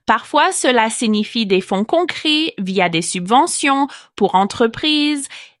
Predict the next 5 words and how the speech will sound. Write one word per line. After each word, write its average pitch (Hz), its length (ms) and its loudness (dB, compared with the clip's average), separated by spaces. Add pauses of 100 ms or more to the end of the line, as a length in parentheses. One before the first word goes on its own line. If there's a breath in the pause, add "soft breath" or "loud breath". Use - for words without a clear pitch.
et 349 120 2
d'autres 233 540 2
opportunités 285 800 0
de 220 120 2
financement, 269 880 2